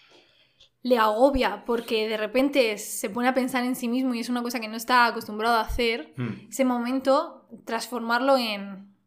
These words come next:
Speaker 1: "Oye, no me tengo que agobiar con eso, voy a ver qué pasa si me quedo aquí en este estado".
Speaker 2: Sí.
Speaker 1: Porque es eso, ¿eh? Es como que con el silencio de repente parece que nos escuchamos a nosotros mismos. Cuando hay ese silencio, de repente,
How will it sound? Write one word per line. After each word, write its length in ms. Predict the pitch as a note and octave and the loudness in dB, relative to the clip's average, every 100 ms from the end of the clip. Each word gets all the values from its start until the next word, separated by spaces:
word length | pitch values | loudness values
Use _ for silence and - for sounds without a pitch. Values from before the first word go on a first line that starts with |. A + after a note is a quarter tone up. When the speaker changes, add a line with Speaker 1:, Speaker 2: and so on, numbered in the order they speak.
| _ - _ _ | _ -20 _ _
Speaker 1:
"Oye, 240 | - G#3 F#3 | -14 -10 -10
no 140 | G#3+ | -6
me 100 | A#3+ | -6
tengo 180 | G#3+ G3+ | -6 -6
que 80 | F3+ | -6
agobiar 340 | F3 F#3 F3+ | -4 -6 -8
con 140 | F#3+ | -10
eso, 200 | F#3+ G3+ | -12 -12
voy 140 | G3+ A#3 | -8 -2
a 120 | G#3 | -2
ver 260 | G3+ F#3 F3+ - _ - | -2 -6 -6 -12 _ -12
qué 120 | A3+ | -6
pasa 320 | G3 F#3+ G#3 | -6 -6 -8
si 160 | G3 G#3+ | -12 -12
me 160 | G#3 | -10
quedo 200 | G3+ G#3 | -8 -6
aquí 180 | G3 G3 | -6 -8
en 100 | G3+ | -10
este 200 | G3+ - | -10 -12
estado". 480 | G3 - F#3+ G3+ G3 | -12 -8 -8 -8 -12
Speaker 2:
Sí. 120 | - F3+ - - - | -4 -4 -4 -12 -12
Speaker 1:
Porque 200 | - B3 | -6 -6
es 120 | A#3+ | -4
eso, 240 | A#3+ G#3 | -6 -6
¿eh? 160 | G3+ - | -6 -6
Es 140 | B3+ B3 | -10 -6
como 220 | C4 C4 | -2 -2
que 260 | B3 G#3+ G#3+ | -2 -4 -4
con 140 | A3+ | -6
el 80 | A3+ | -6
silencio 760 | - A3+ B3 C4+ D4+ D#4 D#4+ D#4 _ _ _ _ _ | -6 -4 -4 -4 -2 0 -2 -4 _ _ _ _ _
de 160 | A#3 A3+ | -6 -4
repente 260 | A#3 C4 | -2 2
parece 260 | C4+ C4 C#4 | 4 4 2
que 100 | B3+ | -2
nos 180 | A#3 - | -4 -8
escuchamos 480 | - A#3+ C4 B3+ | -10 -4 -2 -2
a 40 | B3+ | -4
nosotros 380 | A#3+ A3+ A#3 A3 | -4 -8 -10 -10
mismos. 460 | G#3 G3+ F#3+ G3 | -12 -12 -12 -14
Cuando 280 | - A3 A3 | -8 -4 2
hay 400 | A3 A#3+ B3 A#3+ | 2 2 -2 -4
ese 220 | A#3+ B3 | -4 -4
silencio, 480 | A#3+ A#3 B3 B3 D4 | -4 -4 -4 0 2
de 80 | C4 | 2
repente, 320 | A#3 C#3+ A#3+ | 2 2 2